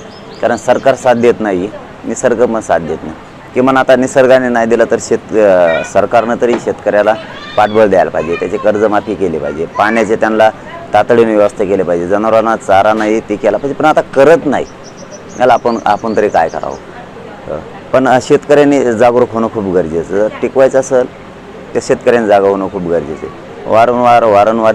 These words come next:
तेच, तेच, तेच, तेच लोकं दि-, दिल्यामुळं ते चव ओळखायला लागले. म्हणजे नाही का, एखाद्या माणसाचं आणि आपलं पटत नाही आणि आपण जर पटत नसूनही वारंवार त्याच्याकडे जर गेलो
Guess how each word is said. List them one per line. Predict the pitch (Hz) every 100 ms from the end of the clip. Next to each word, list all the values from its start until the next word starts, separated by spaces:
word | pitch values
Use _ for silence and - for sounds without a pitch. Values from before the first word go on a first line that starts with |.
| -
तेच, | 104 -
तेच, | 110 107 -
तेच, | 98 104
तेच | 107
लोकं | 101 98 104 101
दि-, | 98 82 85
दिल्यामुळं | 90 110 113 101 80 - - - 151
ते |
चव | - 190 170
ओळखायला | 156 139 117 101
लागले. | 82 80 - - - - -
म्हणजे | 101 120 135
नाही | 147 143
का, | 95 - - - - 107
एखाद्या | 135 131 135
माणसाचं | 139 131 127
आणि | 131
आपलं | 127 135
पटत | 127 139 151 110
नाही | 104 - - - - - -
आणि | 110 123
आपण | 127 135
जर | 139 135
पटत | 143 127 120
नसूनही | 143 147 147
वारंवार | 139 139 139 151
त्याच्याकडे | 147 147 143 135
जर | 131 139
गेलो | 127